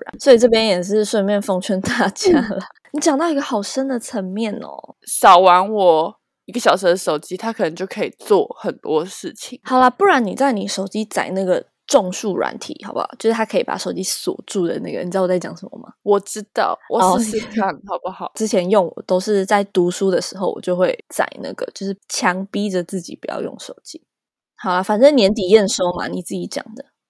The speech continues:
Speaker 2: 好，我年底的荧幕使用时间我要控制在两到三小时。
Speaker 1: 哦，我觉得太难了。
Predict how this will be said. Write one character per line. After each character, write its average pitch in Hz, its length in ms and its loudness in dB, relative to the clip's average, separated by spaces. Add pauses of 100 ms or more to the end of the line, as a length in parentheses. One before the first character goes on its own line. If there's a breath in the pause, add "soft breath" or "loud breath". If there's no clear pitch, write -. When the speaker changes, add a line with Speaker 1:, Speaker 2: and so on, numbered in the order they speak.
(140)
Speaker 2:
好， 208 240 2
我 240 200 8
年 262 260 4
底 294 160 2
的 208 180 8
荧 220 140 0
幕 269 160 2
使 220 200 2
用 214 180 6
时 208 180 -8
间 185 240 -2
我 170 160 0
要 151 400 4
控 208 240 0
制 185 160 -10
在 170 260 2
两 170 200 -4
到 185 120 2
三 170 200 -8
小 - 200 -8
时。 - 320 -12
Speaker 1:
哦， 202 100 0
我 185 40 0
觉 180 120 0
得 170 120 2 (160)
太 - 200 -6
难 - 120 -14 (100)
了。 - 120 -20